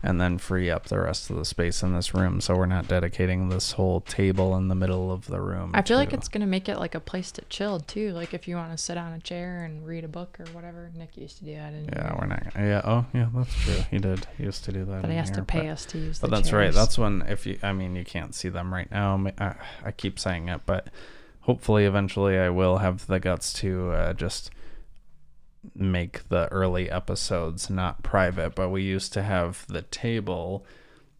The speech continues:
Speaker 1: used to be up against this wall.
Speaker 2: Weird to think about. That was
Speaker 1: Mm-hmm.
Speaker 2: like
Speaker 1: Long ways up against this wall, and then we had one of our chairs that's now in our living room over here in this corner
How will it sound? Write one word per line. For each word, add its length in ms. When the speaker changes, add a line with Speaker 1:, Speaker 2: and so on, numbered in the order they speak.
Speaker 1:
used 300
to 60
be 160
up 120
against 360
this 460
wall. 200
Speaker 2:
Weird 280
to 80
think 340
about. 420
That 260
was 220
Speaker 1:
Mm-hmm. 80
Speaker 2:
like 300
Speaker 1:
Long 440
ways 560
up 160
against 460
this 240
wall, 420
and 220
then 160
we 140
had 180
one 160
of 100
our 140
chairs 420
that's 240
now 180
in 60
our 120
living 320
room 360
over 360
here 540
in 220
this 240
corner 560